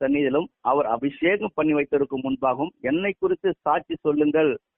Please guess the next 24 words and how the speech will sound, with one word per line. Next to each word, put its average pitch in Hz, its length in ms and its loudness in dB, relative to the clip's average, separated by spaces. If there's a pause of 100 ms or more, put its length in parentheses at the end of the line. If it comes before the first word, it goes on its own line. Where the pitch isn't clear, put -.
(440)
எல்லாரையும் 165 540 -2
கூப்பிடுறார். 160 500 -2
இஸ்ரவேல் 147 320 0
ஜனங்களெல்லாம் 160 880 0
கூப்பிட்டு 311 420 -2 (720)
அவர்கள் 139 300 0
மத்தியில் 196 260 0
இதை 160 100 4 (120)
பேசுறாரு. 139 380 -2 (180)
எல்லா 196 200 -2 (180)
ஜனங்களும் 180 360 2
கூடியிருக்கிறாங்க. 147 580 -2 (600)
இஸ்ரவேல் 160 380 0
அத்தனை 160 280 -2
லட்சக்கணக்கான 165 720 -2
மக்கள் 156 300 -4
கூடியிருக்கிறாங்க. 147 440 0
அவங்கள 151 280 -2
மத்தியில் 156 240 2
இவர் 135 180 -2
பேசுறாரு. 123 460 2 (720)
"என்னை 175 400 0 (100)
குறித்து 185 260 0 (120)
சாட்சி 170 280 0